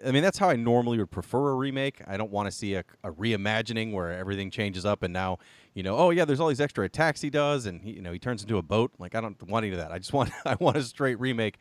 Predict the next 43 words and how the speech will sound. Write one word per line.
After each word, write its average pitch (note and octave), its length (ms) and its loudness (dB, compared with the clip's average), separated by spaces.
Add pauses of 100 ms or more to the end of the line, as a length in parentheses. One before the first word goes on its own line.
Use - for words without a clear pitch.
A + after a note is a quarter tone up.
(360)
But D#3 220 6
if - 160 -2
they G3 100 4
didn't A3+ 240 -4 (340)
fix - 240 -6
the G#3 100 4
little G#3+ 340 2
things C3+ 340 0
that C3 100 0
made A#2+ 220 0
it, A#2 120 -4 (140)
uh, A2 200 -2
a C#3 60 0
little A#2+ 300 -4
awkward, G2 380 0
that G2 140 0
is F2+ 120 -4
also, E2+ 500 -4
you G#2 100 -8
know, D2+ 200 -12 (400)
something B2+ 300 -2
that A2 140 -4
you A2 120 -4
want G#2+ 300 4
as F#2 100 -6
well. F#2 200 2
So C3+ 120 0
it's - 100 -2
a, D3 40 2
it's C#3+ 140 0
a D3 40 4
hard E3 340 4 (220)
line B2+ 340 2
to A2 60 0
walk. G#2 360 4 (540)
I G#3+ 260 4
also D#3+ 440 4
bought F#2+ 200 4
a F2+ 60 0
game D#2+ 440 -8
that G2+ 160 0
is F#2+ 160 0
a, F#2 340 0